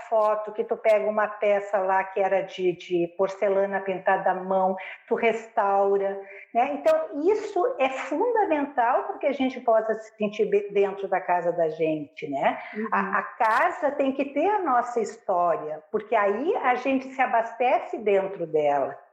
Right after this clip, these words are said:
Speaker 1: né? Então, é que eu tava te dizendo, eu, nesse momento, eu olho as minhas fotos, eu olho, eu vejo um objeto e aí eu lembro que aquilo eu ganhei de alguém há tantos anos,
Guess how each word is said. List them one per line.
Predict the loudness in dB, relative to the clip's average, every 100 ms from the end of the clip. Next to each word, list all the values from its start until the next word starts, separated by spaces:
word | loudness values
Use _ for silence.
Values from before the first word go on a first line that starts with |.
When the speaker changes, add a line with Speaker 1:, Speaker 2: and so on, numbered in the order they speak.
| _ _
Speaker 1:
né? | -8 0 0 -2 -10 -14 -12
Então, | -8 0 2
é | 2
que | 0
eu | 0
tava | 0 0
te | -2 -2
dizendo, | -2 0 0 0 0
eu, | 0
nesse | 2 2 0 -2
momento, | 0 0 2 2 2 0 0 -2 -4 _ _
eu | -2 0
olho | 4 2 2
as | -2 -2
minhas | -2 2 0 0
fotos, | -4 0 2 2 -2 -2 -2 -2 -8 _ -8
eu | -2 0
olho, | 2 4 2 2
eu | 2 0
vejo | 2 0 0 0
um | 0 0 0 0
objeto | 0 -2 0 4 4 0 -2
e | 0
aí | 2
eu | 2
lembro | 2 0 0 -2
que | 0
aquilo | -2 0 -2
eu | 0
ganhei | 0 -2 0 0
de | 2
alguém | 0 0 0 0 0
há | -4
tantos | 0 0 0 -2 -8 -2
anos, | 2 2 0 -4 -8